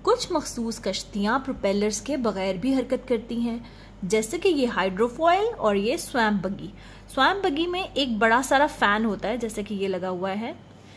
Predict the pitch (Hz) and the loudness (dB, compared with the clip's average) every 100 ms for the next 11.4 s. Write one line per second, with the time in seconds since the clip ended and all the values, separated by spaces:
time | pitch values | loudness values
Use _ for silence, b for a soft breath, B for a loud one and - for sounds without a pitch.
0 | B B 233 269 233 202 285 381 - 233 | B B -2 0 2 4 4 4 0 0
1 | 240 214 - 196 185 196 208 240 233 220 | -2 -2 -2 -4 -2 -2 0 0 0 -2
2 | - 214 180 196 220 208 196 190 277 269 | -2 0 0 -2 -4 -2 -4 -4 -6 -6
3 | 202 - 359 - - 208 196 202 202 185 | -6 -4 -6 -2 -2 -2 -2 -4 -6 -8
4 | - 208 175 - 214 202 - - B B | -8 -8 -8 -10 -12 -14 -14 -20 B B
5 | B B B B - 262 285 349 359 403 | B B B B 0 2 2 2 2 0
6 | 269 214 196 226 226 214 214 226 311 202 | 2 2 2 0 2 2 2 0 0 -2
7 | - 196 185 226 220 - 277 - 226 220 | 0 0 2 -2 -2 0 -2 2 2 2
8 | 220 220 202 208 196 196 196 214 180 185 | 2 0 0 0 0 -2 -2 -2 -2 -2
9 | 247 285 240 233 240 233 254 254 - 320 | 0 0 0 0 -2 -2 -4 -2 0 0
10 | 320 240 220 220 202 214 208 208 185 185 | 2 0 2 2 2 0 0 -2 -4 -6
11 | 208 196 202 302 | -6 -4 -2 -4